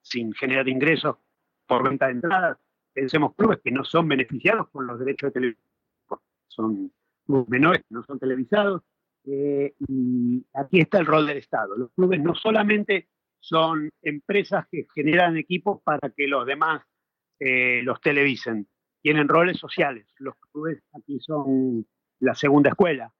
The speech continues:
la escuela deportiva del barrio, escuela de, de provincia, donde los chicos van a,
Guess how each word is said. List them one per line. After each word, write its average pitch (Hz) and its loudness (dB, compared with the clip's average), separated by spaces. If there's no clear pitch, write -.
la - -16
escuela 135 -4
deportiva 127 -2
del 117 -6
barrio, 143 0
escuela 127 -10
de, 98 -20
de 101 -20
provincia, 143 0
donde 113 -8
los 107 -10
chicos 131 -12
van 127 -4
a, 104 -2